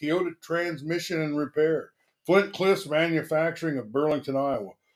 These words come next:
Wester Drug of Wilton and Muscatine, Jim Fagan, your neighbor's insurance agent, Home Plate Sports Cards of Oskaloosa, Henshaw Trailer Sales of Richland, Iowa,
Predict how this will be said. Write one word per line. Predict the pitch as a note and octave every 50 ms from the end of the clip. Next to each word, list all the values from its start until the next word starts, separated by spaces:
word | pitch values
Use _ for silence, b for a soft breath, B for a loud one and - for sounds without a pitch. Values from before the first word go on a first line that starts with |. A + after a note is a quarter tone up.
| _ _ _
Wester | B2+ D#3+ E3+ F3 E3 - - D#3+ D3+ C3+
Drug | C3 D3 C#3+ C#3 C3 B2+ B2 B2
of | B2 A2+ G#2+
Wilton | A#2+ C#3 D3+ D#3 C#3+ - D#3+ D3+ D3 D3+ D#3 - -
and | B2 B2 A#2+ A#2
Muscatine, | B2 C3+ C3+ C3 - - C3+ A#2+ - C#3+ C#3+ C#3 B2+ A2+ - _ _ _ _ _ _ _
Jim | - A3+ A#3+ B3 A3+ D#3+
Fagan, | - G#3 G3 D#3+ B2 G#2+ G2+ F2 E2 F#2
your | F2+ F2 D#2+ D#2+ E2 F2+
neighbor's | F#2+ A2+ B2 C3 C3+ B2 C3+ B2+ A#2+ B2
insurance | B2 A#2 G#2+ - - G#2+ F#2 E2+ E2 D#2+ - -
agent, | E2 D#2+ - - - _ _ _ _ _ _ _ _ _ _
Home | - D#3+ F3 E3+ E3
Plate | F3 F3+ F3 E3
Sports | - D3+ E3 F3+ G3+ G3 -
Cards | - D#3+ D3+ D#3 E3+ E3 C#3+
of | B2 A#2+
Oskaloosa, | C3 C3+ C#3 C#3 C3+ - C#3+ C3+ D3 F3 F#3+ - - C#3+ D#3 D#3 A#2+
Henshaw | C3 G3 G#3+ G3+ - G3+ G3 F#3+ F#3+
Trailer | F#3 F3 F3 F3+ G3 G#3 G3+ F3+
Sales | C#3 C3+ E3 D#3+ F3 F#3 F#3 D#3+
of | C#3 B2+ A#2+ A2 A#2
Richland, | C3 C#3+ C#3+ C#3+ - C#3+ C#3 C3+
Iowa, | C#3 D3 E3+ F3+ E3 D3 D3 D#3